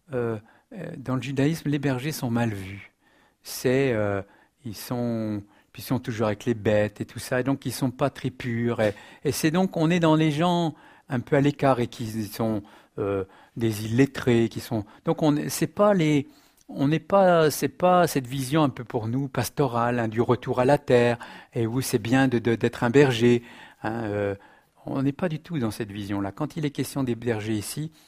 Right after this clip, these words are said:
c'est vraiment, euh, le,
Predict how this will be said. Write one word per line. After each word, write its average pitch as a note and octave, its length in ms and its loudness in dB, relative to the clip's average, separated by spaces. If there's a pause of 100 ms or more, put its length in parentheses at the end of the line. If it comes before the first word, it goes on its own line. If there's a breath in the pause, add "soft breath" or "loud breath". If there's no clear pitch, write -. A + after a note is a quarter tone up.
(500 soft breath)
c'est - 260 -2
vraiment, A2+ 640 -2
euh, G2+ 160 -6 (640 soft breath)
le, - 260 -14